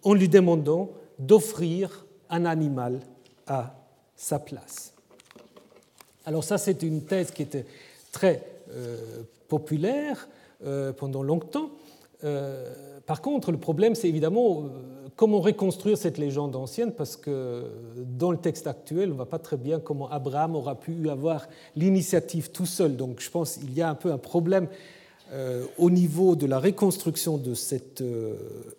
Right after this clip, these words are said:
<clears throat> légende ancienne, mais on y reviendra. Maintenant, la position opposée, c'est une position très théologique.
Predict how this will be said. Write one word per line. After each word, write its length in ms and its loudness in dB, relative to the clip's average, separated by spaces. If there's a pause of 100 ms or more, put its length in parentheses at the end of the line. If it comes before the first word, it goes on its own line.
(120)
<clears throat> 1200 -4
légende 440 -4
ancienne, 600 -4 (320)
mais 80 -2
on 100 2
y 100 2
reviendra. 600 0 (1500)
Maintenant, 680 -2 (140)
la 120 0
position 800 0
opposée, 540 2 (1200)
c'est 120 -2
une 100 4
position 420 2
très 180 0
théologique. 720 0